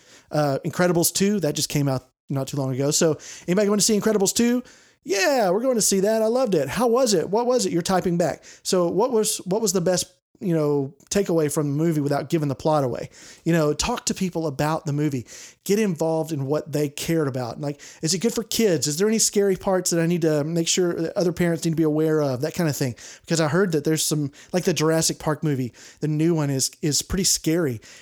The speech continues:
but it's scary in a new way. Like, not like the old Jurassic Parks where it's like these dinosaurs running around in a park, but these are dinosaurs, like, they're coming up and creeping up in your bed kind of thing. And that's freaky, man.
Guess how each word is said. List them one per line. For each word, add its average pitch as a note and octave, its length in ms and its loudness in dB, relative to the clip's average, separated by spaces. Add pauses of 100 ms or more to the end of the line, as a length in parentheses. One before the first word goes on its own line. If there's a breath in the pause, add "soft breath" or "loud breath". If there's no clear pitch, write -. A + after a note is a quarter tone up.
but D#3+ 100 -2
it's D3+ 80 0
scary G#3 380 4
in E3+ 80 2
a D3 80 2
new D#3+ 260 4
way. C3+ 360 -2
Like, C#3 240 -2
not E3 320 -2
like D#3+ 140 -4
the E3 120 -6
old D#3 220 0
Jurassic C#3 360 -4
Parks - 520 -6
where D3 200 0
it's C3+ 140 -6
like C3+ 180 -4
these C#3 160 -4
dinosaurs D3+ 440 0
running C#3+ 180 0
around C#3 160 0
in B2 60 -2
a B2 40 -6
park, D3 280 -2
but A#2+ 80 -6
these E3+ 160 0
are - 20 -4
dinosaurs, D#3 520 0 (380 loud breath)
like, C#3+ 120 -2
they're D3+ 260 -6 (140)
coming F3 200 2
up D3 120 -2
and C#3 180 -2
creeping E3 260 0
up D3 100 -2
in C#3+ 60 -2
your A#2+ 100 -4
bed C3 460 -2
kind B2 140 -6
of A#2 80 -8
thing. - 220 -8 (360 loud breath)
And C#3+ 520 -2
that's - 400 -2
freaky, F#3 320 0
man. C#3+ 340 0